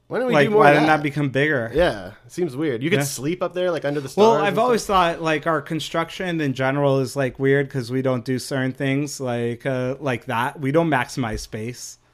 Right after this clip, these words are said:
Speaker 2: when we, like, build.
Speaker 1: I think they will now because
Speaker 2: I think
Speaker 1: it's
Speaker 2: it's
Speaker 1: so
Speaker 2: more
Speaker 1: expensive.
Speaker 2: becoming more popular.
Speaker 1: Yeah. Like, you're seeing a lot of construction in the Valley now where, like, people are converting their garage to a, another unit.
Speaker 2: Uh, well,
Speaker 1: Um,
Speaker 2: you heard
Speaker 1: a
Speaker 2: about
Speaker 1: whole
Speaker 2: that,
Speaker 1: nother,
Speaker 2: right?
Speaker 1: yeah, where you can sell part
Speaker 2: You
Speaker 1: of
Speaker 2: can
Speaker 1: your
Speaker 2: sell part of your house.
Speaker 1: land.
Speaker 2: Uh,
Speaker 1: Yeah.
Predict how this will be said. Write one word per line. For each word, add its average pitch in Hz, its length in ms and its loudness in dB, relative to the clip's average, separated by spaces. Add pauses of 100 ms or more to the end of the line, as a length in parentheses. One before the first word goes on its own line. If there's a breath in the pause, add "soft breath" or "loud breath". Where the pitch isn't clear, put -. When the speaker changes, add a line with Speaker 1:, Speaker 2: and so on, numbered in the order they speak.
(420)
Speaker 2:
when 131 200 -2
we, 127 180 0
like, 117 360 -6
build. 117 360 -6
Speaker 1:
I 139 80 -4
think 214 160 2
they 185 120 4
will 165 180 4
now 151 640 0 (120)
because 143 240 0
Speaker 2:
I 156 80 8
think 156 180 2
Speaker 1:
it's 147 100 0
Speaker 2:
it's - 0 -
Speaker 1:
so 147 80 2
Speaker 2:
more 151 240 6
Speaker 1:
expensive. 156 240 0
Speaker 2:
becoming 143 400 2
more 139 220 2
popular. 127 440 -2
Speaker 1:
Yeah. 95 260 -4
Like, 151 160 -2
you're 226 100 0
seeing 240 260 2
a 190 40 6
lot 170 220 2
of 165 60 -2
construction 165 440 -4
in 156 80 -2
the 139 60 0
Valley 143 260 0
now 147 220 0
where, 135 100 0
like, 117 240 -6
people 160 240 -4
are 143 60 -2
converting 139 420 -2
their 131 120 -2
garage 120 560 -2
to 120 200 -6
a, 110 200 -4 (400 soft breath)
another 127 280 0
unit. 147 460 2
Speaker 2:
Uh, 143 140 0 (380 loud breath)
well, 170 180 10
Speaker 1:
Um, 107 580 -2
Speaker 2:
you 147 140 4
heard 160 160 6
Speaker 1:
a 151 40 4
Speaker 2:
about 131 180 4
Speaker 1:
whole 170 100 4
Speaker 2:
that, - 60 4
Speaker 1:
nother, 143 180 4
Speaker 2:
right? 139 280 2
Speaker 1:
yeah, 160 180 4
where 143 80 4
you 139 100 0
can 139 100 -2
sell 135 400 -2
part 143 220 2
Speaker 2:
You 165 80 8
Speaker 1:
of 131 60 0
Speaker 2:
can 160 120 4
Speaker 1:
your 151 80 2
Speaker 2:
sell 147 360 4
part 147 260 2
of 143 80 0
your 135 100 4
house. 131 580 0
Speaker 1:
land. - 140 -10
Speaker 2:
Uh, - 40 0
Speaker 1:
Yeah. 147 60 6